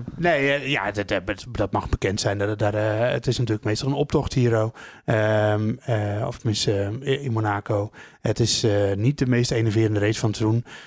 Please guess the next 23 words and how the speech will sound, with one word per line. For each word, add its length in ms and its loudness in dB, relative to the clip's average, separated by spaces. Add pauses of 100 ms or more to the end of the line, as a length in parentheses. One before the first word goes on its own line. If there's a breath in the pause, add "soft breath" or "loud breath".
(800 loud breath)
Ja, 180 -2
ik 180 -2
heb 140 0
zelf, 440 0
als 240 2
ik 60 -2
gewoon 180 2
even 160 2
naar 100 2
mijn 140 0
eigen 300 0
persoonlijke 460 2
ervaring, 580 2
eh, 60 2
met 160 0
deze 220 2
race. 160 2
Ik 120 0
heb 140 0
zelf 220 0
zoiets 200 2
van, 240 0
eh, 60 -2